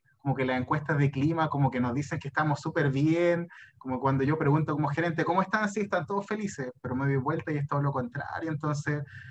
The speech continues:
tratar de eliminar eso que sea más visceral y tratar de pasarlo a algo numerológico, algo determinístico, que claramente puede tener su grado de sesgo, pero esta radiografía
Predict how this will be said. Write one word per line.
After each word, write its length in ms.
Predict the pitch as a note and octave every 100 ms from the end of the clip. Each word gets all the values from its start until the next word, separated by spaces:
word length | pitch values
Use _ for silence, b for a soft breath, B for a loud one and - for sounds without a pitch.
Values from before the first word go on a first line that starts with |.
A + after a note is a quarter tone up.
| B B B -
tratar 340 | C3+ D#3 D#3
de 200 | E3 D#3+
eliminar 480 | D#3+ D3+ C#3+ D#3 D#3+
eso 220 | - -
que 100 | D3+
sea 280 | - D#3 D#3+
más 300 | D#3 D#3+ D3+
visceral 500 | C3+ - D3 F3 E3+
y 40 |
tratar 280 | C#3+ C3+ C#3
de 80 | D3
pasarlo 680 | C#3+ C#3 D3+ C#3+ D3 D3 C#3+
a 160 | C#3 C#3
algo 600 | C#3+ C#3 C#3+ C#3+ C#3 C#3+
numerológico, 840 | C3+ C3 C3 C#3 - _ D#3+ D3+
algo 180 | D3 C#3+
determinístico, 720 | C#3 C3 C3+ C#3+ C#3+ - D#3
que 100 | C3+
claramente 500 | B2+ A#2+ B2 B2+ C3+
puede 180 | B2+ B2
tener 200 | B2+ B2
su 140 | C3
grado 200 | B2+ C3
de 80 | C3
sesgo, 400 | - C#3 C#3 D#3
pero 160 | C#3 C3
esta 180 | -
radiografía 720 | C3+ C#3 C3 C3 - D3+ F3